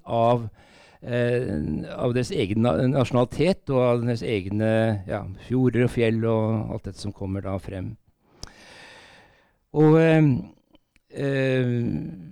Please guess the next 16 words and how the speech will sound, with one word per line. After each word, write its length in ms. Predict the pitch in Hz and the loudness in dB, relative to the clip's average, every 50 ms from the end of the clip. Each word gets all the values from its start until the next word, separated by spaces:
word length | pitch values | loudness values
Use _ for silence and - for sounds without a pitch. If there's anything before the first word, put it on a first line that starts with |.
| - - - - - - - - - - - - - 214 - - - 175 | -18 -20 -20 -20 -20 -20 -20 -20 -20 -20 -20 -18 -18 -18 -18 -16 -16 -10
ideen 460 | 202 220 165 143 147 143 139 151 175 156 | -4 -2 -2 0 2 4 6 6 6 6
var 200 | 135 120 120 123 | 6 6 4 4
jo 140 | 147 175 180 - | 6 4 6 4
at 220 | 139 131 - - | 4 2 2 0
vi 120 | 139 151 151 | 4 4 4
hadde 300 | 147 170 151 107 98 123 | 6 6 4 4 4 2
en 80 | 131 135 | 2 2
felles 600 | - - 127 110 107 107 127 147 139 - - - - | 2 2 2 2 4 6 4 4 4 2 -6 -8 -4
indoeuropeisk 1040 | - 120 104 101 101 110 120 - 120 117 - - - 123 127 139 - - - - - | -2 0 2 2 2 2 2 2 2 0 0 0 0 2 2 2 0 -2 -8 -12 -6
fortid, 480 | - 170 147 - - 165 185 196 170 147 127 - - - - - _ _ _ _ _ _ - - - - - - - - - | -2 -2 -2 0 2 2 2 2 2 0 -4 -4 -10 -16 -20 -20 _ _ _ _ _ _ -20 -20 -20 -20 -20 -20 -20 -18 -8
og 300 | - 131 131 135 139 147 131 | -4 0 2 4 4 4 2
så 460 | 131 - 143 139 139 139 143 143 - | 2 0 2 4 4 4 4 2 2
var 160 | 131 127 135 | 0 0 0
det 60 | 139 123 | 0 4
da, 140 | 127 127 131 135 - - - - - - | 4 4 4 4 2 -2 -6 -8 -8 -8
eh, 280 | - 131 127 127 123 | -4 -2 0 0 0